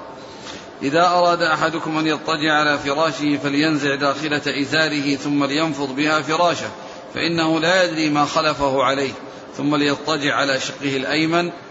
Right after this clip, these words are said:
ثم ليقل: ربي بك وضعت جنبي وبك أرفعه، فإن أمسكت نفسي فارحمها،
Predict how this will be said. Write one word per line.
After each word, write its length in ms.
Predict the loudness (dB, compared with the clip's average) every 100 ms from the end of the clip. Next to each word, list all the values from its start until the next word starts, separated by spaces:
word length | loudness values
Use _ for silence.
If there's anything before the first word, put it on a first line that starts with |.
| -16 -2
ثم 200 | 0 2
ليقل: 540 | 2 0 0 0 0 -2 -10 -14 -2
ربي 540 | -2 0 0 2 2 0 -10 -16 -8
بك 160 | -6 -2
وضعت 480 | 0 2 2 0 -2
جنبي 640 | -2 2 2 4 4 2 -2 -6 -2
وبك 300 | 0 0 0
أرفعه، 560 | 0 0 2 2 2 0 -10 -16 -16 -16 -4
فإن 180 | 0 0
أمسكت 420 | 0 -2 -2 0
نفسي 420 | 0 -2 -2 -2
فارحمها، 800 | 0 0 0 0 2 4 4